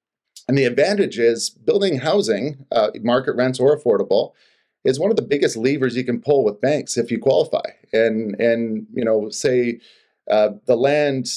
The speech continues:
uh, the land to construction cost ratio on the island where I'll be building, the land is much cheaper over here. If I were doing the same project over here, the land might be forty percent of the cost, but over there it's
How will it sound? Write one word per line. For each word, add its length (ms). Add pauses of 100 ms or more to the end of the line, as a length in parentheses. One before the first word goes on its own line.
(140)
uh, 260 (400)
the 140
land 480
to 100
construction 640
cost 340
ratio 560
on 120
the 100
island 440
where 340
I'll 120
be 100
building, 380
the 100
land 260
is 100
much 280
cheaper 280
over 180
here. 360 (240)
If 100
I 80
were 120
doing 120
the 60
same 220
project 360
over 160
here, 160
the 80
land 220
might 140
be 100
forty 260
percent 320
of 60
the 80
cost, 400
but 80
over 180
there 200
it's 160